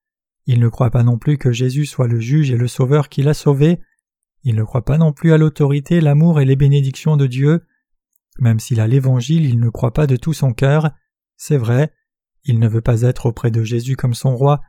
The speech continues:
C'est pour cela qu'il a dit, « Tu es un homme sévère, tu cherches à retirer ce que tu n'as pas déposé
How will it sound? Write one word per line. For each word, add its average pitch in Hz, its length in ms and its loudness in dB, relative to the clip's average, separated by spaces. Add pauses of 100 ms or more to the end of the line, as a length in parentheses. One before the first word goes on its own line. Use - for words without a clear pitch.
(460)
C'est 151 180 0
pour 156 180 -2
cela 151 280 2
qu'il 160 200 -2
a 135 60 4
dit, « 151 360 0 (480)
Tu 120 160 0
es 110 100 2
un 113 120 2
homme 110 140 0
sévère, 139 540 0 (380)
tu - 120 -8
cherches 123 360 -4
à 127 60 0
retirer 135 440 0
ce - 80 -10
que 139 100 -4
tu - 160 -4
n'as 131 140 2
pas 139 120 0
déposé 151 540 0